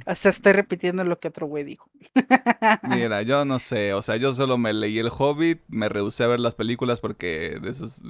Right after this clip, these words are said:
Speaker 2: es una tontería ampliar un libro de ciento cincuenta páginas, este, a tres películas de tres horas cada una.
Speaker 1: Y de hecho, eso también se me olvidó. También, de hecho, confirmaron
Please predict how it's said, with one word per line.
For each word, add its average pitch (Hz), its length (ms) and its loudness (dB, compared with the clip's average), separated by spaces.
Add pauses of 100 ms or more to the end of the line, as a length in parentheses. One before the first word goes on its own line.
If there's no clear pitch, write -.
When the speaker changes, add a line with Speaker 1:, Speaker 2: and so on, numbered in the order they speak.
(120)
Speaker 2:
es 110 140 -8
una 120 140 0
tontería 107 460 -4
ampliar 110 280 -2
un 110 80 -4
libro 110 240 -2
de 92 340 -6
ciento 110 220 -8
cincuenta - 360 -8
páginas, 104 440 -8
este, - 260 -12
a - 220 -10 (560)
tres 117 180 -2
películas 110 400 -4
de 101 100 -10
tres 107 340 -6
horas 120 240 -2
cada 120 280 0
una. 117 260 -2 (840)
Speaker 1:
Y 208 120 6
de 220 100 10
hecho, 202 220 2
eso 202 240 0
también 185 600 0
se 175 180 -4
me 170 120 -2
olvidó. 165 380 -4
También, 180 460 0
de 214 80 6
hecho, 226 160 -4
confirmaron 202 680 2